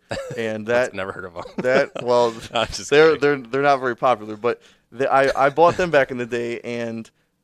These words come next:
Speaker 2: that's what, you know, transformed my portfolio. So I'm probably not gonna have another, uh, two thousand percent gainer in the next five years.
Speaker 1: So what percent of your portfolio would you say is in Tesla?
Speaker 2: Right now, it's thirty-five percent.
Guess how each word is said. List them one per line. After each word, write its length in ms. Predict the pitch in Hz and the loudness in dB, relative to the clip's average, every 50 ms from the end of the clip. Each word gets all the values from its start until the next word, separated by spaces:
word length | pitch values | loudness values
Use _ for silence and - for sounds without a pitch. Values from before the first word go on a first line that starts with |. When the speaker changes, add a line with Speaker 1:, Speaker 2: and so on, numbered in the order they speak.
| _ _ _ | _ _ _
Speaker 2:
that's 480 | - 135 135 135 135 - - - - - | -2 2 2 2 2 0 -4 -10 -20 -16
what, 260 | 117 117 120 117 - | -6 -4 -4 -4 -4
you 80 | 123 127 | -6 -8
know, 240 | 117 107 107 101 - _ | -8 -8 -8 -12 -14 _
transformed 760 | - - 135 120 120 113 - - 127 123 120 117 110 104 - | -12 -10 -8 -8 -8 -10 -12 -10 -8 -8 -8 -8 -10 -14 -14
my 280 | 101 107 110 110 107 104 | -12 -12 -10 -10 -12 -14
portfolio. 720 | - - 110 98 - - 139 127 110 104 95 87 - - | -14 -14 -16 -16 -10 -8 -8 -6 -6 -10 -12 -16 -18 -18
So 420 | - - 123 113 107 107 101 - _ _ | -8 -6 -6 -6 -6 -8 -12 -14 _ _
I'm 100 | - 123 | -10 -10
probably 320 | - - 214 214 220 202 190 | -6 -4 -2 -2 -2 -2 -2
not 200 | 175 165 165 - | -4 -4 -4 -6
gonna 120 | 151 143 | -6 -4
have 160 | 160 165 156 | -4 -4 -4
another, 480 | 135 123 123 120 117 120 117 117 107 - _ _ _ _ _ _ _ - | -4 -4 -4 -4 -4 -6 -6 -8 -10 -12 _ _ _ _ _ _ _ -8
uh, 300 | 104 110 104 107 104 - - _ _ | -6 -6 -4 -4 -6 -8 -12 _ _
two 160 | - - 165 156 | -18 -16 -8 -4
thousand 320 | 151 135 131 127 127 123 | -2 -2 -2 -2 -4 -10
percent 360 | 113 127 - - 123 113 110 107 | -12 -12 -12 -10 -10 -10 -10 -10
gainer 380 | 123 131 131 113 110 110 104 | -8 -8 -8 -8 -8 -8 -10
in 160 | - - 107 110 | -12 -12 -12 -10
the 60 | 107 | -8
next 260 | 110 110 - - - | -8 -8 -8 -10 -8
five 260 | - 123 113 110 107 | -6 -4 -4 -4 -6
years. 380 | 110 120 131 113 110 110 107 - | -8 -8 -8 -8 -8 -10 -10 -6
Speaker 1:
So 100 | - 107 | -6 -4
what 220 | 101 104 101 - | -4 -4 -4 -6
percent 320 | - - 101 - - 104 101 | -8 -14 -12 -10 -10 -8 -8
of 20 | |
your 80 | 98 95 | -8 -10
portfolio 440 | - - 95 - _ - 92 87 85 | -10 -12 -14 -14 _ -10 -10 -10 -10
would 100 | 82 82 | -12 -14
you 60 | 82 | -14
say 180 | - - 78 80 | -12 -10 -10 -12
is 100 | 78 80 | -12 -14
in 140 | 90 90 87 | -16 -18 -14
Tesla? 200 | - 82 - 135 | -10 -6 -4 -4
Speaker 2:
Right 80 | 151 160 | -2 -2
now, 140 | 160 139 | -2 -2
it's 180 | 113 - - - _ _ _ _ _ _ _ _ _ _ | -2 -4 -10 -18 _ _ _ _ _ _ _ _ _ _
thirty-five 640 | - 127 123 131 139 131 123 - - 123 117 117 - | -8 -6 -6 -6 -8 -12 -12 -8 -6 -4 -4 -6 -8
percent. 640 | _ 107 107 - - 120 101 - _ _ _ _ | _ -18 -18 -16 -14 -14 -14 -16 _ _ _ _